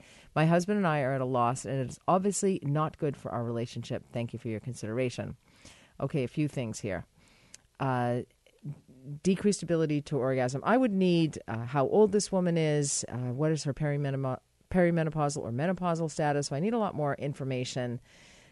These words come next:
here. Uh, does she have vaginal dryness? Because if you do have vaginal dryness, that may,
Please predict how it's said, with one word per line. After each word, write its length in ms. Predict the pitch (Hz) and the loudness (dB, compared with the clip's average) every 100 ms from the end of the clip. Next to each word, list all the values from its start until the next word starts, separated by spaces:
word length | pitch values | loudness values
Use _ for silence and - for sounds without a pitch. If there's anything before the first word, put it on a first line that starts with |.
| _ | _
here. 520 | - - 175 131 160 233 - - - - | -14 4 6 6 4 0 -8 -20 -20 -8
Uh, 320 | - 143 135 135 | -2 2 2 0
does 140 | - 180 | 2 2
she 140 | - | 4
have 160 | 175 156 | 2 2
vaginal 360 | 147 135 135 | 2 0 0
dryness? 400 | 127 127 113 113 | -2 -2 0 -2
Because 220 | - 135 127 | -4 -4 -4
if 140 | 131 | -4
you 60 | 147 | -2
do 160 | 208 | 2
have 140 | 233 185 | 2 2
vaginal 340 | 175 165 156 | 0 0 -2
dryness, 420 | 147 131 131 135 | 0 0 0 -2
that 200 | 127 107 | -2 -2
may, 460 | 120 131 143 143 | 0 0 2 2